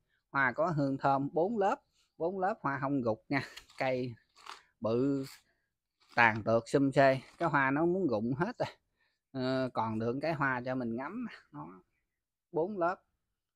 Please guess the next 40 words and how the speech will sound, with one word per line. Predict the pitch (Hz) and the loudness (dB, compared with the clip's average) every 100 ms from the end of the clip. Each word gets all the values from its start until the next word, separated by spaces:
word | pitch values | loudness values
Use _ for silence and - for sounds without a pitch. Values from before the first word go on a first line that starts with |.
| _ | _
hoa | 131 120 | -4 -4
màu | 107 107 | -6 -8
trắng | 135 185 | -10 -8
tinh | 180 139 139 | -4 0 2
luôn. | 139 123 _ - - _ _ | 0 -2 _ -20 -20 _ _
Cây | 131 131 | 0 2
này | 120 117 | 0 0
hai | 135 135 | -2 0
trăm | 139 139 | 0 0
năm | 143 | 4
mươi | 147 143 | 4 4
nghìn | 127 120 | 4 2
nha, | 131 135 - - | 0 -4 -6 -14
cây | 143 | -6
số | 170 | -4
năm | 190 147 135 | -2 0 0
mươi | 131 | 0
bảy, | 107 135 247 _ _ _ _ - | -2 -4 -8 _ _ _ _ -2
có | 170 | 0
hương | 143 139 | 2 4
thơm. | 139 131 139 - _ _ | 6 6 2 -6 _ _
Dạ | 117 117 131 | 2 4 4
rồi, | 127 113 110 | 2 0 0
cây | 135 | -2
số | 151 175 | 0 -2
năm | 139 131 127 | -2 -2 2
tám, | 139 180 262 - - | 2 2 -4 -14 -8
hoa | 135 127 123 113 - _ _ _ _ | -2 -2 -2 -6 -16 _ _ _ _
giống | 139 175 | -10 -8
như | 180 | -8
hoa | 127 131 | -6 -8
cà | 113 | -8
phê | 101 131 131 | -4 -2 -2
ha. | 127 160 151 113 _ | -2 -4 -6 -8 _
Nó | 143 139 165 208 _ _ - - | -12 -8 -8 -12 _ _ -18 0
cây, | 139 131 | 2 2
cái | 151 | 0
này | 151 120 | -2 -2
lô | 117 139 135 | 2 2 4
tơ, | 143 139 139 | 6 6 6